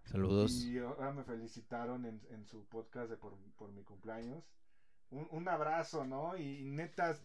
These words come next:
Speaker 2: es, son como... o, o, o la pared de mi compadre es como el Cachorreando Podcast de Chicago, o el Cachorreando Podcast es el, la pared de mi compadre de Chicago, ¿no, compa? Así me entendió la idea,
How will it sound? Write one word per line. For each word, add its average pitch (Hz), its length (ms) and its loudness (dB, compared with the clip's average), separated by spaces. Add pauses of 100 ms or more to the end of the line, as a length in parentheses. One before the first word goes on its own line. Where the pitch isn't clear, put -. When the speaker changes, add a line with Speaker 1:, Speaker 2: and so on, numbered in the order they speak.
Speaker 2:
es, 151 260 4
son 196 240 0
como... 156 580 2 (460)
o, 151 180 2 (200)
o, 165 140 8 (160)
o 156 360 8 (160)
la 156 320 4
pared 175 220 8
de 220 60 6
mi 185 120 0
compadre 175 380 2
es - 80 -2
como 135 200 -2
el 127 80 -4
Cachorreando 160 600 -2
Podcast 165 380 -2
de 120 120 -2
Chicago, 196 480 0
o 117 580 0 (380)
el 127 120 0
Cachorreando 147 580 2
Podcast 156 420 0
es 151 140 -4
el, 147 240 -2
la 123 140 -2
pared 135 180 2
de 147 60 0
mi 135 100 -2
compadre 131 460 2
de 104 100 4
Chicago, 113 480 2
¿no, 104 140 0
compa? 135 360 4
Así 127 160 4
me 156 120 6
entendió 123 340 4
la 117 80 4
idea, 104 320 2